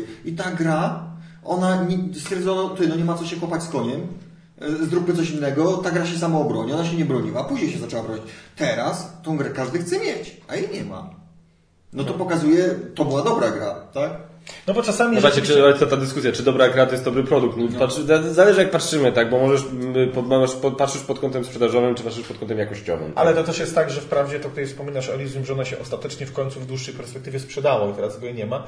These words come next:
Speaker 2: ale to już niekoniecznie jest zysk dla wydawnictwa. Jeśli gra się sprzedaje po dwóch czy trzech latach, to już nie jest zysk dla wydawnictwa. Bo policz sobie te koszty
Speaker 1: Oczywiście,
Speaker 2: i
Speaker 1: no
Speaker 2: tak
Speaker 1: to
Speaker 2: dalej, tak przez jakiś ten, więc to też jest tak, że wydawnictwo też, y,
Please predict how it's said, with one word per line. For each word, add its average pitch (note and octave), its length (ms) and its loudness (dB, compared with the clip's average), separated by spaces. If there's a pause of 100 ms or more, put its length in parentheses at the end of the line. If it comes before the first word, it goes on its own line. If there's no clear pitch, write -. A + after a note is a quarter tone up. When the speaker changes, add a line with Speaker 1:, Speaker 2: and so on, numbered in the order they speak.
(280)
Speaker 2:
ale C3 140 2
to C3+ 100 -2
już C3+ 120 -6
niekoniecznie C#3+ 440 -6
jest C3+ 140 -6
zysk - 120 -10
dla B2 140 -4
wydawnictwa. E3+ 520 -6
Jeśli G#2+ 220 -12
gra A#2+ 200 -4
się - 120 -8
sprzedaje A2 360 -6
po A2 100 -10
dwóch A2 200 -14
czy - 80 -20
trzech - 240 -14
latach, B2 360 -8 (260)
to D3+ 80 -8
już D3 100 -10
nie A#3 80 -2
jest - 480 -4
zysk A2 220 -12
dla A2 140 -6
wydawnictwa. D3+ 580 -10 (1160)
Bo B2+ 480 6
policz C3 280 0
sobie C3 280 -2
te B2+ 140 -2
koszty C3 640 0 (160)
Speaker 1:
Oczywiście, F3+ 380 -4
Speaker 2:
i - 20 0
Speaker 1:
no - 60 4
Speaker 2:
tak C#3 100 8
Speaker 1:
to C3+ 60 2
Speaker 2:
dalej, D3+ 200 10 (100)
tak D3 80 -2 (220)
przez C#3 180 -4
jakiś C#3 240 -4
ten, C#3+ 140 -4
więc D3 180 -4
to D#3+ 80 -4
też F#3 160 0
jest - 180 -2
tak, E3 160 6
że D3+ 220 4 (320)
wydawnictwo D3+ 540 0
też, D#3+ 320 -2
y, D3+ 360 2